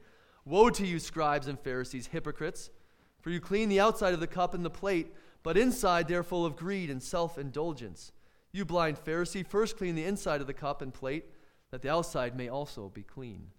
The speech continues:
How he's bringing them to the inward reality that was absolutely missing and not there at all.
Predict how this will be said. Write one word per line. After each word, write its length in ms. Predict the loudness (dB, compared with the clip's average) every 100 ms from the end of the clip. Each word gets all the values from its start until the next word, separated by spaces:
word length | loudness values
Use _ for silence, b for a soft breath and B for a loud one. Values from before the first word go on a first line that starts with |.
| _ _ _ _ _ _ -16
How 80 | -10
he's 180 | -8 -8
bringing 440 | -6 0 4 4
them 200 | 4 0 -4
to 100 | -6
the 120 | -4
inward 460 | 0 2 2 0
reality 540 | 0 0 0 0 -2 -4
that 180 | -4 -4
was 160 | -6 -10 B
absolutely 720 | -2 0 0 2 2 0 -4
missing 640 | -6 -2 -2 -2 -4 -8 -12 -18 b b b b
and 100 | -10
not 240 | -6 -6 -6
there 220 | -6 -6
at 80 | -8
all. 360 | -8 -8 -12